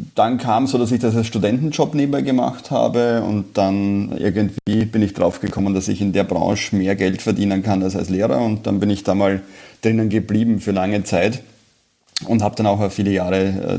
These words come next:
teilweise achtzig Wochenstunden gearbeitet in verschiedenen Fahrschulen als Angestellter.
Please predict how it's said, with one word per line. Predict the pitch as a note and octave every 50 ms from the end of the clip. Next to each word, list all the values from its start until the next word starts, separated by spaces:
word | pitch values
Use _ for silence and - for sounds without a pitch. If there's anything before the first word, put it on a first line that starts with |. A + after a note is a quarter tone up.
| -
teilweise | - G2 F#2+ F#2 F#2 G2 -
achtzig | - - - - - F2+
Wochenstunden | F2+ F#2 G2 F#2+ G#2+ G#2 - G2 F#2+ G2 F#2+
gearbeitet | F#2+ F#2+ F2 - G2 F#2+ - G2 F#2+ F2+ - - - - - - - - _ _
in | - - G#2 G2+ G2+ G2
verschiedenen | - A2 A2 - B2 B2+ B2 A#2 G#2+ G#2
Fahrschulen | - G2+ F2+ G2 G2 G#2 G#2
als | G2 F#2+
Angestellter. | F2+ F#2+ G2 G2 G2 - F#2 E2+ F2 - F#2 F2+ F#2